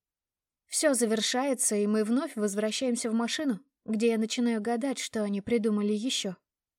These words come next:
Вряд ли можно оставаться спокойной и полагать, что мы направимся в тихий, уютный ресторанчик, чтобы поужинать.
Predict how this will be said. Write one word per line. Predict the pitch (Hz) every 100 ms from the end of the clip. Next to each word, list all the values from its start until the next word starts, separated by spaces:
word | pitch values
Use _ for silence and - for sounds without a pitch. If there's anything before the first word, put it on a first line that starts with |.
| _ _ _ 269
Вряд | 302 370 320
ли | 214
можно | 208 202 208
оставаться | 202 - 220 214 208
спокойной | - 226 214 269 339 302 202
и | 190
полагать, | 202 196 190 208 247
что | - 202
мы | 196
направимся | 208 208 226 240 220 214 214
в | 196
тихий, | - 285 320 247
уютный | 220 208 247 240 220
ресторанчик, | 214 - 202 214 285 233 220 _
чтобы | - - 269 247
поужинать. | 294 277 196 185 185 180